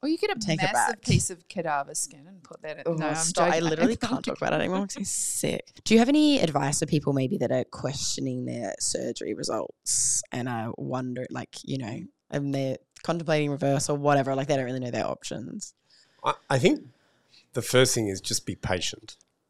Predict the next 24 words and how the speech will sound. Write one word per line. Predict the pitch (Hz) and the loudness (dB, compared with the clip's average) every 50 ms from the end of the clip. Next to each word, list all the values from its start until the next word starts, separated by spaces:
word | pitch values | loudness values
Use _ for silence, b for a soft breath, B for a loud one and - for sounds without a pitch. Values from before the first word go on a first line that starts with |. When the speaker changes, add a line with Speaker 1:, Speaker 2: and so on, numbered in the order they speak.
| - - | -8 -6
Speaker 3:
Uh, | 95 90 87 87 87 90 92 | -4 -2 0 0 0 0 0
Speaker 2:
Hmm. | - | 0
Speaker 3:
so | - - - 110 101 95 95 - - - _ _ _ _ _ - _ _ _ _ _ _ _ _ _ _ _ | 0 2 4 4 4 2 -2 -6 -10 -16 _ _ _ _ _ -20 _ _ _ _ _ _ _ _ _ _ _
it's | - 110 - | -8 -6 2
very | - 151 160 160 151 | 8 10 12 12 12
hard | 131 120 120 117 113 104 - | 8 6 4 4 4 2 -2
to | - 101 98 _ | -8 -8 -8 _
judge | - - 117 104 98 101 95 98 - - | -6 -2 0 0 0 -2 -4 -6 -10 -10
a | - - 92 | -8 -8 -8
result, | 90 95 90 - - 98 90 87 87 107 143 156 - - - _ _ _ _ _ _ _ _ _ _ _ _ - | -8 -8 -8 -6 -6 -4 -4 -4 -4 -6 -6 -8 -8 -12 -16 _ _ _ _ _ _ _ _ _ _ _ _ -6
uh, | - 92 90 90 92 90 90 90 90 90 92 95 - _ _ - | -4 -2 0 0 0 -2 -2 -4 -4 -4 -6 -6 -8 _ _ -12
you | 107 90 | -10 -8
know, | 82 80 90 - 85 101 110 104 101 | -8 -10 -12 -14 -18 -20 -20 -12 -6
really | 113 117 113 104 98 98 92 | -4 -4 -2 -2 -4 -6 -6
harshly, | 87 98 98 92 92 - - - 95 87 85 90 - _ _ _ _ _ _ - 107 | -4 -2 -2 -2 -2 -2 -4 -6 -8 -10 -10 -12 -16 _ _ _ _ _ _ -20 -20
e-, | - - - | -18 -10 -8
even | 107 101 95 98 98 | -8 -6 -6 -6 -8
in | 95 92 92 | -8 -8 -8
the, | 95 | -8
in | - 110 107 98 | -6 -6 -6 -6
the | 98 | -6
first | - - 110 98 92 - - - | -6 -4 -4 -2 -4 -4 -6 -8
few | - - 101 90 | -10 -10 -8 -6
weeks. | 90 85 85 - - - - - - - | -6 -8 -8 -8 -12 -14 -12 -12 -12 -12